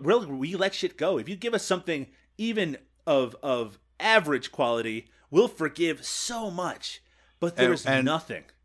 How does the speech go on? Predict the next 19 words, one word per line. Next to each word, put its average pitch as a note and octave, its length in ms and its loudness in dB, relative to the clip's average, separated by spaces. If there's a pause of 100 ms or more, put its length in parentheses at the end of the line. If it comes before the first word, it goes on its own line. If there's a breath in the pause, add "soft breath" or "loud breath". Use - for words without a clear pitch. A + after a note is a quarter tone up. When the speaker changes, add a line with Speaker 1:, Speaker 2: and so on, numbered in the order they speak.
(320)
Speaker 2:
and D3+ 160 0
even G3+ 220 2
more D3 220 2
so D#3 200 2
than A2+ 200 0
that, B2+ 260 2
if A#2+ 160 -10
you D#3 160 -4
look F3 200 -4
like C#3 180 -4
you're C3+ 100 -2
having A#2+ 300 0
fun B2 420 -2
making D3 400 -4
it, G3+ 240 -8 (240 soft breath)
we'll C#3+ 200 4
forgive A#2+ 500 -2 (520)
almost B2+ 460 4
everything. D#2+ 600 -6